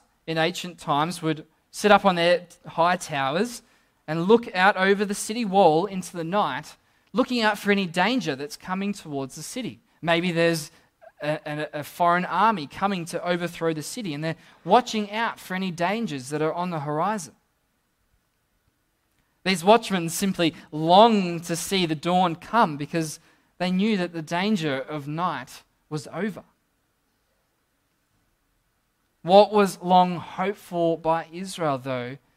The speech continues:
is now a present reality for believers.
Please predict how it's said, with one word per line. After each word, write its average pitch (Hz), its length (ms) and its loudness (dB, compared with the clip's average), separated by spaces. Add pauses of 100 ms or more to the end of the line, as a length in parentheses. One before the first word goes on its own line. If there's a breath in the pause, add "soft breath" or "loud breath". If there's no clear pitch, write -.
(200)
is 160 220 -8
now 170 540 -10 (200)
a 151 80 -18
present 160 640 -10 (220)
reality 147 500 -8
for 147 200 -14
believers. 139 640 -8